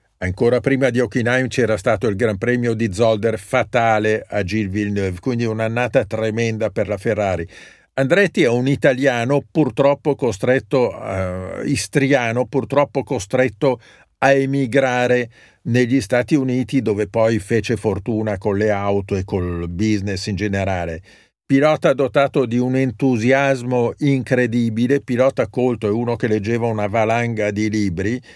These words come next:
pilota dal piede pesantissimo. Beh, Andretti arriva a Monza, anzi arriva a Maranello,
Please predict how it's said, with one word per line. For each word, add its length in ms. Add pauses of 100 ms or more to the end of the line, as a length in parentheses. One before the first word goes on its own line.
(140)
pilota 460
dal 200
piede 440
pesantissimo. 960
Beh, 320 (400)
Andretti 520
arriva 340
a 40
Monza, 680 (280)
anzi 400
arriva 420
a 60
Maranello, 880